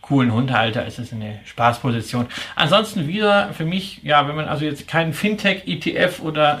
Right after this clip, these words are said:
Fintech, äh, sonst was haben möchte, äh, Zertifikat, die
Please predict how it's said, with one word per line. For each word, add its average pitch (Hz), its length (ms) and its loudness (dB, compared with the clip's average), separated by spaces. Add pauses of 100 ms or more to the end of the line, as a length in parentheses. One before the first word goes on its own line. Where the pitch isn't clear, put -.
Fintech, 180 600 -2
äh, 120 220 -8
sonst 160 260 -4
was 156 180 -6
haben 139 260 2
möchte, 135 440 0 (400)
äh, 123 540 -2
Zertifikat, 127 840 0 (100)
die 139 400 -4